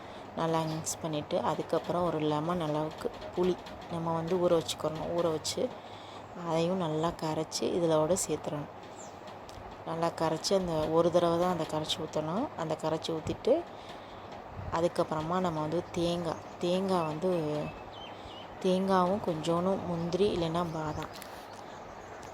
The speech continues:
அதையும் வந்து நம்ம நைஸா, நல்லா நைஸா ஆட்டிட்டு அதையும் சேர்த்தணும். சேர்த்துட்டு இதை வந்து நல்லா கொதிக்க வச்சிடணும். கொஞ்சம், அதாவது எப்படி சொல்றது, ஒரு ரெண்டு கொதி,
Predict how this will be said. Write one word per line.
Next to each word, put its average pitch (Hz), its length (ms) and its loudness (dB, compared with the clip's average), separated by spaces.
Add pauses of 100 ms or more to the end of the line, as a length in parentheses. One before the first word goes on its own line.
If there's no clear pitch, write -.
(2500)
அதையும் 175 500 0
வந்து 165 240 -2 (960)
நம்ம 170 200 -2 (100)
நைஸா, 196 640 0 (160)
நல்லா 170 220 0 (120)
நைஸா 175 440 0 (120)
ஆட்டிட்டு 165 380 2 (480)
அதையும் 165 340 0
சேர்த்தணும். 160 540 -4
சேர்த்துட்டு 175 440 0 (200)
இதை 165 100 2 (100)
வந்து 185 160 -2 (100)
நல்லா 165 340 2 (120)
கொதிக்க 165 320 -4
வச்சிடணும். - 420 -8 (720)
கொஞ்சம், 165 360 4
அதாவது 165 320 6
எப்படி 165 160 -2
சொல்றது, 156 300 0 (100)
ஒரு 160 100 0 (100)
ரெண்டு 170 220 0 (100)
கொதி, 165 160 2